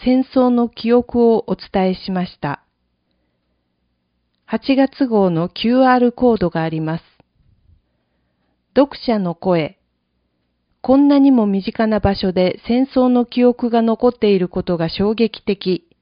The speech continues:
本当に平和が当たり前にあるものではないことを再認識させられた。二十代。私のように戦争のことを知らない人がたく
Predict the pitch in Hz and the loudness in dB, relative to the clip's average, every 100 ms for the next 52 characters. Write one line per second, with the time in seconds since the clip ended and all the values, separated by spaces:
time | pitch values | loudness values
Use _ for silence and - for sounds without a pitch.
0 | _ _ _ _ _ _ - 233 262 269 | _ _ _ _ _ _ -4 0 0 4
1 | 254 247 240 240 - - - 220 247 247 | 6 6 4 2 -2 -8 0 4 6 6
2 | 233 233 - 214 247 254 254 254 247 240 | 2 0 0 -2 0 2 2 2 2 2
3 | 240 247 220 208 208 202 190 180 190 233 | 2 2 0 0 0 0 0 0 0 -2
4 | 220 196 185 175 160 - - 233 262 262 | -2 -6 -2 0 0 -2 -2 0 2 4
5 | 247 - - 180 - 160 170 165 165 160 | 2 -2 -8 -6 -6 -4 -4 -2 -4 -6
6 | 156 151 - _ _ _ _ _ _ _ | -8 -10 -12 _ _ _ _ _ _ _
7 | _ - 180 185 202 208 170 147 139 - | _ -6 -4 0 2 2 2 -4 -8 -12
8 | _ _ _ _ _ _ _ _ _ _ | _ _ _ _ _ _ _ _ _ _
9 | _ _ _ _ _ _ _ _ _ 175 | _ _ _ _ _ _ _ _ _ -4
10 | 226 269 - 277 277 269 269 226 190 165 | 0 -2 -2 2 4 6 6 4 2 -4
11 | - _ _ - 277 277 285 277 269 262 | -6 _ _ 0 2 2 2 2 2 0
12 | 254 262 196 - 220 247 254 254 - 240 | 2 2 2 0 0 2 2 0 -2 -2
13 | 208 185 185 | -2 -2 -6